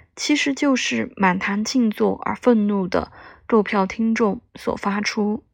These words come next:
难以抑制的心烦意乱声响。至少第一次演出时是这样。他为水杉音乐做了更好的诠释。水本身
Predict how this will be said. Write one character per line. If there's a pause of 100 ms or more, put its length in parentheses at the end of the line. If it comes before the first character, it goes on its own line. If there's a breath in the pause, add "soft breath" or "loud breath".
(140)
难
以
抑
制
的
心
烦
意
乱
声
响。 (1500 soft breath)
至
少 (120)
第
一
次
演
出
时
是
这
样。 (2250)
他
为
水
杉
音
乐
做
了
更
好
的
诠
释。 (1600 soft breath)
水
本
身